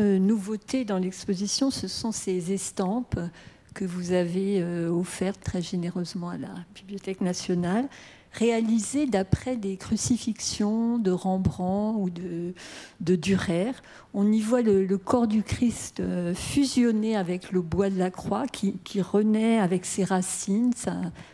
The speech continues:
sa ramure. C'est, c'est la première fois, me semble-t-il, que vous faites une référence aussi explicite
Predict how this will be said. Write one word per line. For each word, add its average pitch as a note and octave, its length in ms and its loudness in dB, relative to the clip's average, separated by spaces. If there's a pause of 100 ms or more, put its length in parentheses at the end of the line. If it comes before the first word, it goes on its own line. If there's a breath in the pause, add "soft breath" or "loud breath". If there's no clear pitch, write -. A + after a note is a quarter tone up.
sa - 220 -4
ramure. F#3 420 4 (460 loud breath)
C'est, - 220 -8
c'est - 260 -6
la G#3+ 120 0
première A#3+ 460 0
fois, - 380 -2
me A3+ 80 2
semble-t-il, G3+ 600 -2
que A3 120 0
vous G3 140 -2
faites B3 340 -2
une G3+ 100 2
référence G#3 800 0
aussi A#3 420 0 (120)
explicite - 1000 -2